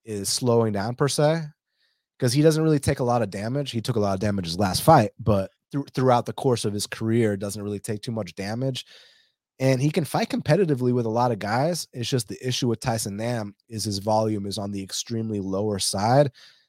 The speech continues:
but Tyson Nam is one of the most vicious knockout artists in flyweight history. Even bantamweight, if you go back in the day when,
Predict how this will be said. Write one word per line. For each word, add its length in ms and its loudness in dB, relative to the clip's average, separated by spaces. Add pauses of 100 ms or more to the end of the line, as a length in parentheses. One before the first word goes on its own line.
(300)
but 300 10 (200)
Tyson 440 0
Nam 340 0 (100)
is 160 -4
one 180 0
of 60 0
the 60 -2
most 300 0
vicious 500 0
knockout 480 -4
artists 540 -4 (240)
in 100 -10
flyweight 640 0
history. 560 -4 (580)
Even 300 6
bantamweight, 560 6
if 80 0
you 60 6
go 180 6
back 240 0
in 80 -4
the 60 -4
day 400 -2
when, 440 -6